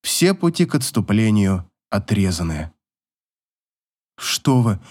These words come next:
что вы собираетесь делать?" Бормочу сдавленно.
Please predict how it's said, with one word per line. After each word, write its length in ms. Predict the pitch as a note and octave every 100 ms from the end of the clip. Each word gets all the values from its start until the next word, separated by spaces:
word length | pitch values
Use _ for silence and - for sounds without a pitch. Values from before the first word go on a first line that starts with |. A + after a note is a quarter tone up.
| - - _ _
что 520 | - - - - D#3+ D#3
вы 120 | D3+
собираетесь 840 | B2+ D3 D3+ E3 D#3+ D3+ E3+ D3
делать?" 540 | D#3 F#3+ E3+ C#3 B2 - _ _ _ _ _ _ _
Бормочу 640 | G2+ B2+ C3 C#3+ C#3+ C#3
сдавленно. 760 | A#2+ G2 B2+ A#2+ G#2+ G2 F2